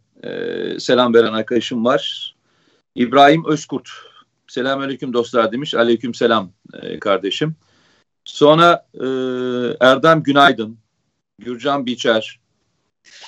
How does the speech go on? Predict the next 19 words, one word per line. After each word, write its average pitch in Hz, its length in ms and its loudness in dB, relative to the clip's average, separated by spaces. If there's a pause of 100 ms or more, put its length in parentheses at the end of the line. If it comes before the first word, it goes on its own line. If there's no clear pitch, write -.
(120)
Gürcan 123 420 2
Biçer - 360 -10
düzeltiyorum. 92 800 -6 (200)
Musa 123 560 4
Üstün, 120 480 -2 (160)
Mehmet 117 420 -2
Kaçar, 110 540 0 (440)
Sezai 120 540 4
Boran, 110 440 0
Özgür 113 460 -6
Vili, 107 360 0 (600)
Ali 120 280 -2
Kır, - 460 -2 (320)
Tahir 117 420 0
Aydın, 110 460 2 (640)
Abidin 123 480 -2
Özder, 113 680 -2 (1200)
Enes 120 400 -2
Duymaz, 123 760 0